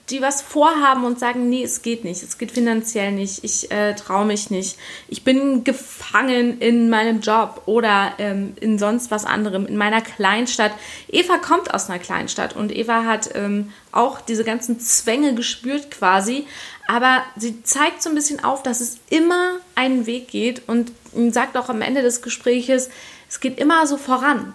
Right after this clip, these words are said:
Egal, ob es mal einen Stopp gibt auf dem Weg oder man einen Schritt zurückgeht, aber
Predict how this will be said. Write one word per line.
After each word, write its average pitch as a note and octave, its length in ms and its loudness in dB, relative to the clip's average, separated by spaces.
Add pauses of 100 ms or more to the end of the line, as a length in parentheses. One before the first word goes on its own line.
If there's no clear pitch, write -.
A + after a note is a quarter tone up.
(100)
Egal, B3+ 500 2
ob A3+ 160 -4
es A#3 140 -6
mal A3 100 -2
einen F#3+ 140 -4
Stopp - 480 0
gibt F#4+ 240 -2
auf E4+ 180 4
dem E4 180 -2
Weg D#4+ 420 -4
oder G#3 260 0
man F#3+ 240 -2
einen G3 160 -4
Schritt - 240 -8
zurückgeht, D#4 640 -6
aber G#3+ 400 0